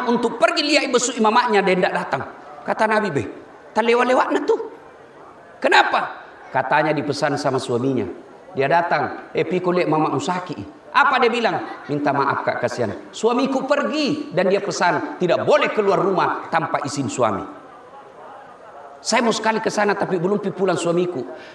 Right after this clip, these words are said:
Sakaratil maut, mamaknya datang lagi tetangganya. Loro mite kasih indokmu, melo ni mate. Pi ko lihat mamakmu, mobi meninggal.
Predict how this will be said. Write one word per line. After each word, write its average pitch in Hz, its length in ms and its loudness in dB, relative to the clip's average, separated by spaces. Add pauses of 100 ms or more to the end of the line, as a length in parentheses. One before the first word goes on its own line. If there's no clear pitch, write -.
Sakaratil 277 640 2
maut, - 640 2
mamaknya 277 400 2
datang 320 420 6
lagi 330 240 4
tetangganya. 247 800 0
Loro 339 320 6
mite 339 240 0
kasih 262 320 0
indokmu, 330 320 4
melo 320 320 6
ni 269 80 -2
mate. 320 420 4 (840)
Pi 381 100 6
ko 359 140 4
lihat 339 180 4
mamakmu, 311 400 4
mobi 392 240 6
meninggal. 330 460 4